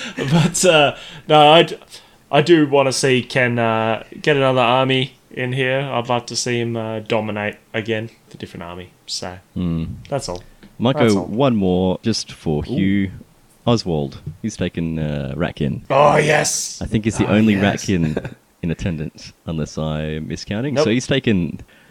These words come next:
Speaker 2: Warrior Horde with Plague Pots and Healing Brew. Warrior Regiment, two Shock Troop Hordes with Plague Pots.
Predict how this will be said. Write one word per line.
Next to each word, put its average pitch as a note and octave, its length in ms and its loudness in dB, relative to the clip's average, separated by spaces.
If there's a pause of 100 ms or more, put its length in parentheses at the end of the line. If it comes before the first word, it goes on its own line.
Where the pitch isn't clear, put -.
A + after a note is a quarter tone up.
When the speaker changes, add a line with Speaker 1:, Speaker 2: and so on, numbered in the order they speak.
(280)
Speaker 2:
Warrior B2 340 -2
Horde C3+ 500 2
with D#2 340 -8
Plague - 200 -6
Pots - 240 -2
and F#2+ 100 0
Healing C3+ 220 2
Brew. E3+ 320 2 (480)
Warrior F#2+ 300 2
Regiment, E2+ 600 2 (160)
two A#2+ 360 2 (140)
Shock - 300 -10
Troop - 280 -6
Hordes F#2 680 -2
with D#2+ 240 -6
Plague C3 180 -8
Pots. - 400 -6